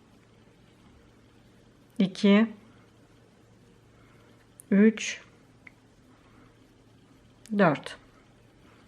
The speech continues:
Dört zincir çekiyorum. Önce bakın trabzanın dibindeki boşluktan, sonra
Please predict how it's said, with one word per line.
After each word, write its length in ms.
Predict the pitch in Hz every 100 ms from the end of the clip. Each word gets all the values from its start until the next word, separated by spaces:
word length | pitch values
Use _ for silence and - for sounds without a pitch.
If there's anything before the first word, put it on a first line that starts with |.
| - -
Dört 260 | 220 226
zincir 380 | - 185 170 202
çekiyorum. 800 | 202 220 - 226 214 226 254 254 - - _ _ _ _ _ - _ _
Önce 460 | 240 247 220 196 202
bakın 400 | 202 208 214 240
trabzanın 640 | - 202 196 185 202 208
dibindeki 760 | 185 196 196 202 - 214 247 254 -
boşluktan, 680 | 196 190 - 185 - 202 233
sonra 560 | 240 214 196 190 226